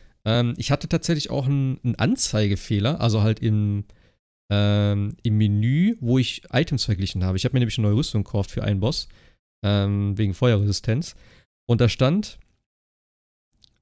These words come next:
äh, nee, warte, wie war das?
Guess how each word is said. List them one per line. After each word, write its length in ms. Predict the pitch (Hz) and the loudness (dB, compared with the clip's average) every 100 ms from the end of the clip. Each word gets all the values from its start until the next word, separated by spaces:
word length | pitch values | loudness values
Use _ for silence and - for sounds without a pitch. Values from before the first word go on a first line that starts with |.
| - | -2
äh, 720 | 104 104 104 101 101 101 104 - _ _ _ _ - | 0 2 2 0 0 0 -4 -8 _ _ _ _ -4
nee, 100 | 110 | -2
warte, 160 | 101 | 0
wie 120 | 98 110 | -2 -2
war 80 | |
das? 260 | 151 170 - | -2 -2 -6